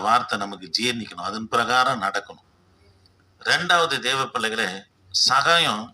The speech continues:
யாரை விட்டு தூர போகுதுன்னா, தேவனுக்கு பயப்படாத பிள்ளைகளை விட்டு கர்த்தருடைய சகாயம் என்ன பண்ணும்? தூர போயிடும். அப்புறமா யாரும் இல்லைன்னு ரொம்ப அவஸ்தைப்படும்.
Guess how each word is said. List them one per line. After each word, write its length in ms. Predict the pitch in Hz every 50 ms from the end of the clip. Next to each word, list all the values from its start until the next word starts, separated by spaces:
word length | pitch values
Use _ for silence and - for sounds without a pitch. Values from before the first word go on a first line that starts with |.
| _ _ _ _ _
யாரை 360 | 110 113 127 156 170 175 175 160
விட்டு 260 | 139 139 120 - 143 127 107 123
தூர 200 | 131 139 156 165 160
போகுதுன்னா, 520 | 120 - 123 120 117 107 110 117 120 107 90 92 - - _ _ _ _ _ _ _ _ _ _ -
தேவனுக்கு 600 | 107 120 143 160 180 180 180 180 175 - - - 120 110
பயப்படாத 500 | 117 127 139 143 - 156 139 143 143 139 139 - -
பிள்ளைகளை 340 | 131 120 127 131 127 123 117
விட்டு 260 | 113 113 107 _ - - -
கர்த்தருடைய 460 | - 110 - - - 123 123 120 120 110 -
சகாயம் 240 | - 113 117 120 120
என்ன 100 | 123 127 123
பண்ணும்? 240 | 120 113 104 90 - _ _ _ _ _ _ -
தூர 260 | - 117 120 127 120 113 - -
போயிடும். 280 | 98 92 87 - _ _ _ - - _ _ _ - - - - _ _
அப்புறமா 500 | - 110 107 - - 127 131 139 135 127 113 107 107 107 107 117 123 - _ _ _ - - - _ _ _ - - -
யாரும் 440 | - 107 110 123 135 143 143 147 139
இல்லைன்னு 380 | 131 123 127 127 127 123 117 107
ரொம்ப 160 | 113 120 117 120 110
அவஸ்தைப்படும். 600 | 110 113 117 - - 117 - - - - - -